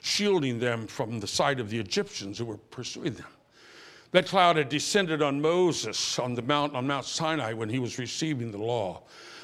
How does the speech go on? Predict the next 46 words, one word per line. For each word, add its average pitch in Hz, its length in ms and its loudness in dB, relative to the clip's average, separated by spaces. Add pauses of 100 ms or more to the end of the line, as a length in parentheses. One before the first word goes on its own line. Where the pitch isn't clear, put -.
(160)
That 185 160 6
cloud 170 320 6
hovered 175 480 2
over 175 400 2
the 135 140 -2
tabernacle 139 840 2
in 127 80 -2
the 123 80 2
wilderness. 156 600 0 (340)
It 165 60 0
was 160 200 4
a 165 60 2
pillar 190 360 4
of 123 100 -2
cloud 175 420 4
by 131 180 2
day 165 260 2
and 123 120 -2
a 120 40 -4
pillar 165 260 0
of 120 80 -4
fire 175 360 2
by 104 160 -4
night. 120 420 0 (560)
The 147 80 4
constant 208 840 4
sign 190 520 2
of 117 180 -8
God's 147 400 -2
presence - 680 -8
in 104 100 -8
the 98 60 -10
midst 123 320 -8
of 104 80 -8
his 87 120 -12
people. - 480 -16 (720)
And 143 200 4
by 175 220 8
it, 170 180 4
God 180 260 6
had 151 180 -2
directed 220 440 2
his 170 160 -2
people 247 340 0
through 190 240 0
the 175 80 2